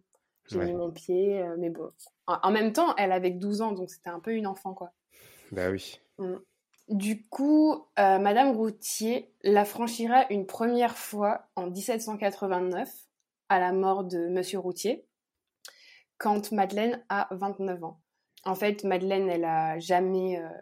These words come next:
Speaker 1: été au courant de la situation. Et à la, à la mort de Madame Routier, en dix-huit cent huit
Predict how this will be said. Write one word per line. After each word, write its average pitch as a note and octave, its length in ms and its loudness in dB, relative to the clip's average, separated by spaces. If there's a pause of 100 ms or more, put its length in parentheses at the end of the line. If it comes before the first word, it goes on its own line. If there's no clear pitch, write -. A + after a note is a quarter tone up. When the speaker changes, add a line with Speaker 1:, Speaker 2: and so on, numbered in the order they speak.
(300)
Speaker 1:
été F3+ 360 -2
au F3+ 80 -4
courant F3+ 400 -6
de F3+ 120 -4
la E3+ 120 -2
situation. F3 720 -4 (720)
Et G3 300 4
à A3+ 120 8
la, A3 280 6
à G3+ 200 6
la G3 140 8
mort A#3 400 6
de G3+ 140 -4
Madame F#3 280 2
Routier, F#3 540 0
en F#3 100 -2
dix-huit G3+ 300 -2
cent G3+ 320 -2
huit G3 440 -6